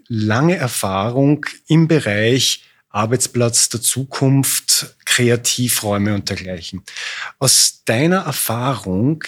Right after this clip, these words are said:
in welche Richtung wird sich das entwickeln? Vielleicht noch, du hast vorher auch gesagt, ein Treffpunkt, wo mehrere, äh,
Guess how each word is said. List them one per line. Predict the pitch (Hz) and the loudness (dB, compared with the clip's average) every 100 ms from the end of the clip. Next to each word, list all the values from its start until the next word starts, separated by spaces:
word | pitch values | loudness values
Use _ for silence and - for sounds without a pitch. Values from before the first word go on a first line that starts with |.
| - _ | -16 _
in | 139 123 107 | 2 2 4
welche | 117 180 - 156 | 2 2 0 0
Richtung | 139 - - 135 135 135 | 0 -2 0 2 2 -2
wird | 127 131 139 | 0 0 2
sich | - - | -2 -2
das | 120 - | -2 -2
entwickeln? | 120 - 104 147 160 160 | -4 -4 -2 0 0 0
Vielleicht | 120 123 - | 0 0 0
noch, | 139 | -6
du | - | 0
hast | 135 - | 0 0
vorher | - 120 135 | 2 2 2
auch | - | 0
gesagt, | 123 131 - - - - _ | -4 -6 -8 -14 -16 -20 _
ein | - 117 117 | -2 0 0
Treffpunkt, | 113 120 - - 143 175 - | 0 0 0 2 2 2 0
wo | 135 | 2
mehrere, | 127 117 123 120 127 | 4 4 2 2 0
äh, | 127 | -2